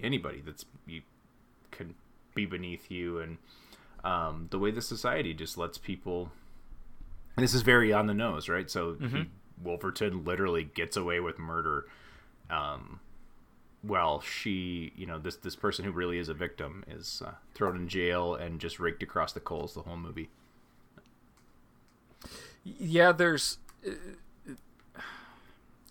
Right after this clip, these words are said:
Speaker 2: I guess to kinda, to bounce a little bit out, like, on some of the, the, the awkwardness of the humor in this. Um, I, I think a lot of it comes from the random shit. Like, if you really want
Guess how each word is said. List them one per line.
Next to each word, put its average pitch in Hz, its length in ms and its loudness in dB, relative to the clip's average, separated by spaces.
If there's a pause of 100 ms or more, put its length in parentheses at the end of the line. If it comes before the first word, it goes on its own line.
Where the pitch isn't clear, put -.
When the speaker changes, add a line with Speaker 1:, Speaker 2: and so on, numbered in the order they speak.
(140)
Speaker 2:
I 131 60 -6
guess 131 200 0
to 143 80 -2
kinda, 117 440 6
to 131 220 -2 (220)
bounce 117 260 6
a 117 60 6
little 113 180 6
bit 107 120 8
out, 107 200 8
like, 101 120 4
on 95 120 0
some 117 240 0
of 101 80 -2
the, 95 280 4
the, 104 240 0
the 101 140 0 (500)
awkwardness 120 540 6
of 110 100 0
the 101 100 2
humor 110 340 -2
in 90 100 -8
this. 90 240 -14 (880)
Um, 101 400 12 (480)
I, - 220 6
I 113 40 10
think 139 240 2
a 135 60 10
lot 110 320 8
of 117 120 4
it 113 220 4
comes 113 340 4
from 101 440 4
the 110 80 -2
random 107 580 8
shit. - 380 8 (140)
Like, 101 160 8
if 110 140 6
you 151 100 8
really 202 160 12
want 170 200 10